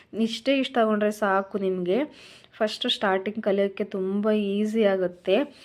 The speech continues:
ನೀವು ಕಲಿಬೇಕಾದ್ರೆ ಯಾವ ಥರ ಬಟ್ಟೆ ತಗೋಬೇಕು ಅಂತ ಕೇಳ್ತೀರಾ. Actually ನಾನು ಈ ಕೆಳಗಡೆ ಹಾಕಿರೋದು ಕಾಟನ್ ಕ್ಲಾತು, ಓಕೆನಾ?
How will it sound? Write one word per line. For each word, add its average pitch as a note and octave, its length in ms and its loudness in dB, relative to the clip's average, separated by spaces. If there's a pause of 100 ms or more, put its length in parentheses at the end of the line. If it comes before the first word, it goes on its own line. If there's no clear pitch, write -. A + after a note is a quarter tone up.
(280)
ನೀವು B3+ 120 0
ಕಲಿಬೇಕಾದ್ರೆ B3+ 680 4
ಯಾವ G#3 200 4
ಥರ A#3 200 0
ಬಟ್ಟೆ G3+ 340 2
ತಗೋಬೇಕು G#3 520 2
ಅಂತ G3+ 180 0
ಕೇಳ್ತೀರಾ. G3 560 2
Actually A3+ 280 -2
ನಾನು G#3 160 0
ಈ F#3+ 40 -2
ಕೆಳಗಡೆ G3 480 2
ಹಾಕಿರೋದು F#3+ 600 2
ಕಾಟನ್ G3+ 640 0
ಕ್ಲಾತು, F3 460 -2 (460)
ಓಕೆನಾ? F#3+ 360 -2